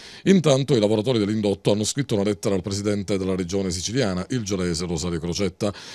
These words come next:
in cui lo esortano a non dimenticare il dramma che stanno vivendo. "Ci sono lavoratori", scrivono, "che da diversi mesi sono rimasti senza percepire alcun reddito.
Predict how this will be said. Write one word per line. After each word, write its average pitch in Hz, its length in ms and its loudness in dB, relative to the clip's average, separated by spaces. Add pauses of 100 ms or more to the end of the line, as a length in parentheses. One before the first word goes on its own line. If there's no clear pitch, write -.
in 139 220 2
cui 120 320 2
lo 98 100 2
esortano 104 640 2
a 92 40 0
non 98 560 0
dimenticare 113 560 0 (240)
il 139 220 4
dramma 120 400 2
che 101 100 0
stanno 90 400 0
vivendo. 76 600 -2 (260)
"Ci 156 140 -2
sono 147 200 6
lavoratori", 120 520 4
scrivono, 120 400 2
"che 98 100 0
da 98 60 4
diversi 104 340 0
mesi 107 320 0
sono 101 180 -2
rimasti 104 380 -2
senza 127 340 0
percepire 98 540 0
alcun 95 500 0
reddito. 95 500 0